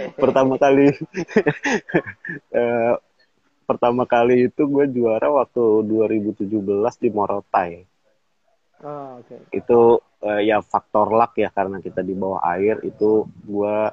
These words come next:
Speaker 1: motret hiu face to face gitu ya, momen sih.
Speaker 2: Mm-mm.
Speaker 1: Momen. Jadi ya, itu pertama kali juara. Terus yang keduanya, kalau nggak salah dua ribu tujuh belas akhir di Biak.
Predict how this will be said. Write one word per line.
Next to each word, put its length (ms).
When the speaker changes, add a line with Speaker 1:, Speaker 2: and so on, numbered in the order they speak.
Speaker 1:
motret 320
hiu 280
face 220
to 80
face 180
gitu 240
ya, 60
momen 240
sih. 120
Speaker 2:
Mm-mm. 120
Speaker 1:
Momen. 260
Jadi 180
ya, 80
itu 180
pertama 300
kali 240
juara. 520
Terus 300
yang 240
keduanya, 680
kalau 160
nggak 140
salah 240
dua 180
ribu 140
tujuh 220
belas 160
akhir 240
di 100
Biak. 240